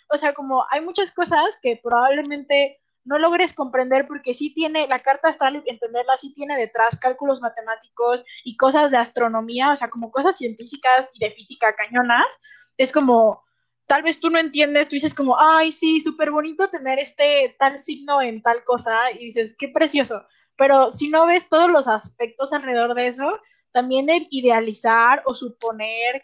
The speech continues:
que ciertas cosas son buenas o son malas, solo en base a conocimientos básicos, también te puede traer problemas. Como, por ejemplo, yo diciendo, "No voy a salir nunca con un hombre Virgo". O sea, saben,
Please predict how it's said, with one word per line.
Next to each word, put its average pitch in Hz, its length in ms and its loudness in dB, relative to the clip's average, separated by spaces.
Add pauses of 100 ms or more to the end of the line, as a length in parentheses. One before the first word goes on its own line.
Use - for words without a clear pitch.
(100)
que 233 120 -6
ciertas 247 400 -6
cosas 254 340 -2 (180)
son 311 200 0
buenas 302 260 2
o 247 60 -6
son 262 160 -2
malas, 269 500 0 (320)
solo 302 360 2
en 262 160 -2
base 247 240 2
a 262 80 0
conocimientos 226 640 -10
básicos, 269 500 -4 (120)
también 233 340 -4
te 285 100 -6
puede 233 300 -4
traer 208 340 -2
problemas. 202 640 -14
Como, 226 480 -4
por 269 80 2
ejemplo, 254 320 2
yo 247 160 2
diciendo, 240 320 -2
"No 233 120 0
voy 240 120 4
a 233 60 2
salir 233 260 -4
nunca 226 240 -6
con 220 140 -12
un 220 100 -10
hombre 220 240 -6
Virgo". 262 480 0 (1120)
O 220 60 0
sea, 214 500 -2
saben, 202 440 -2